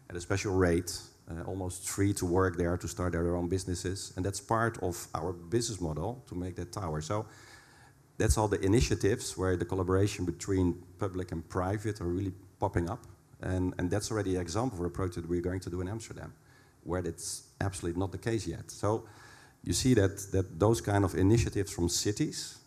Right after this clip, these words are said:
uh, help, let's say, the environment and also this, the, the city, but also ourselves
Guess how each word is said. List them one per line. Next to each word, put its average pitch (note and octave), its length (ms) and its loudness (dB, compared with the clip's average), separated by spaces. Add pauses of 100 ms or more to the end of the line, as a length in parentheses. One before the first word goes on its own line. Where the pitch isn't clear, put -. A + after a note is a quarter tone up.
(220)
uh, F2+ 520 -4
help, G#2 420 0 (420)
let's - 180 -4
say, F#2+ 160 -2
the F2+ 120 2
environment G2 720 0
and F2+ 80 -2
also F#2 200 -4
this, F2 180 -4
the, F2+ 140 -6
the E2+ 140 -4
city, F2+ 240 -4
but F2+ 120 0
also G#2+ 240 0
ourselves F#2 720 -4